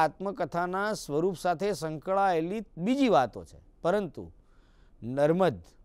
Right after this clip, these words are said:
છેક અઢારસો ચોસઠમાં મારી હકીકત એટલે કે તેની આત્મકથા લખે,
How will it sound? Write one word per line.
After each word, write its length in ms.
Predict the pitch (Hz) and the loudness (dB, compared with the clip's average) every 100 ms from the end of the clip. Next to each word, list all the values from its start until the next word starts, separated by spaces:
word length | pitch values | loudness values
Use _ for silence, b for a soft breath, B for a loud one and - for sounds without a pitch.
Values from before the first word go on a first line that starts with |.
| _ - - - _ _ - _ - | _ -20 -20 -20 _ _ -20 _ -10
છેક 340 | - 254 247 | -2 0 2
અઢારસો 420 | 165 151 160 131 156 | 4 6 6 4 -4
ચોસઠમાં 720 | - 127 - 127 87 71 71 - _ _ - _ _ _ _ _ - - - - - - - - - - - - - - _ _ _ - | -2 -4 -4 -10 -10 -18 -20 -20 _ _ -20 _ _ _ _ _ -20 -20 -20 -20 -20 -20 -20 -20 -20 -20 -20 -20 -20 -20 _ _ _ -10
મારી 320 | 127 131 143 | -4 0 0
હકીકત 440 | 110 - 139 120 92 - - - - - - - - 127 | -2 -4 -4 -4 -4 -10 -20 -20 -20 -20 -20 -20 -16 -12
એટલે 220 | 123 151 | -6 -4
કે 140 | 143 | -4
તેની 300 | 117 123 123 | -4 -4 -4
આત્મકથા 520 | 110 - 139 117 107 | -6 -6 -10 -8 -8
લખે, 320 | 104 143 135 | -6 -4 -6